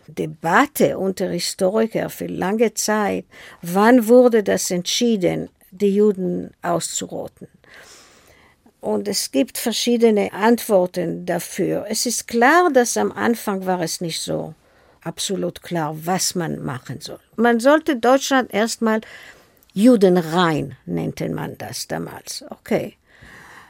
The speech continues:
Das war schon schlecht genug, diese Isolierung der Juden vor neununddreißig, vor dem Krieg.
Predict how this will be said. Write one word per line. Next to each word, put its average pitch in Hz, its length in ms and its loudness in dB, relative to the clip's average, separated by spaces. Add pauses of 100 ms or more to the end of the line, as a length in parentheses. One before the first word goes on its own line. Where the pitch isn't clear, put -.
(200)
Das - 300 -4
war 208 140 2
schon 214 300 0
schlecht - 480 -2
genug, 170 720 -8
diese 175 320 -8
Isolierung 180 840 0
der 175 200 -2
Juden 185 380 -2
vor 311 320 2
neununddreißig, 233 960 0
vor 233 240 0
dem 202 240 -6
Krieg. - 400 -16